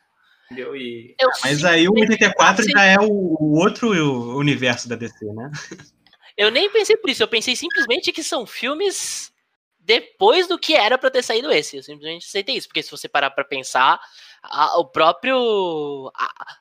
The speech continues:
Speaker 2: tudo que tem ali do Aquaman não faz sentido com o que foi apresentado no filme solo.
Speaker 1: Sim.
Speaker 2: Tipo,
Speaker 3: Mas,
Speaker 2: porque,
Speaker 3: é,
Speaker 2: não,
Speaker 3: mas sim,
Speaker 2: porque,
Speaker 3: pô.
Speaker 2: por exemplo, ele nunca tinha visto a Mera,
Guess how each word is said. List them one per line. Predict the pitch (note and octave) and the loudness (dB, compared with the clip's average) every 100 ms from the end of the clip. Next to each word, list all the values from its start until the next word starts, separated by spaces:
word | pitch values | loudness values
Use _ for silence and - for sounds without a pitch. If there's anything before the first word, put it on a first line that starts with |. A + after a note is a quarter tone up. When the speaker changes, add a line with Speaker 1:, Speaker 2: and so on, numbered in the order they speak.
| - - | -18 -10
Speaker 2:
tudo | A#3 D#4+ | -6 -4
que | D#4+ | -4
tem | C4+ C4+ A#3 | -2 0 0
ali | G#3+ | 0
do | G3+ | 2
Aquaman | G3+ G3 G3 F3+ F3 | 2 4 0 2 -2
não | G#3 | -2
faz | A3+ A#3 A#3 | -2 -2 -2
sentido | C#4 - A#3 A#3+ | -8 -8 -10 -14
com | C4 | -14
o | |
que | C4+ | -12
foi | B3+ C4 | -2 -2
apresentado | C4 B3+ B3+ A#3+ A#3 | -2 -8 -2 -2 -2
no | B3+ | -4
filme | C4 C4+ C4+ | -8 -10 -6
solo. | - E3 A#2 _ _ | -2 -2 -2 _ _
Speaker 1:
Sim. | - D3 C3 C3 B2 A2 _ _ _ _ _ | -14 -10 -8 -8 -10 -12 _ _ _ _ _
Speaker 2:
Tipo, | - - F3 | -4 2 2
Speaker 3:
Mas, | B2+ - _ - | 2 -4 _ -4
Speaker 2:
porque, | F3+ - - | -4 -4 -10
Speaker 3:
é, | - | -8
Speaker 2:
não, | G#3 G3+ | -2 0
Speaker 3:
mas | A3+ - | 0 -2
sim, | D4 | -4
Speaker 2:
porque, | D#4 | -2
Speaker 3:
pô. | C#4 | -2
Speaker 2:
por | F#3 | 0
exemplo, | F3+ F3 F#3+ | 0 -2 -4
ele | F3+ | -2
nunca | F3+ A#3 | -2 -4
tinha | B3+ G3 | -4 -4
visto | G3 | -2
a | G3 | 0
Mera, | D#3 D3 D3 | 2 2 2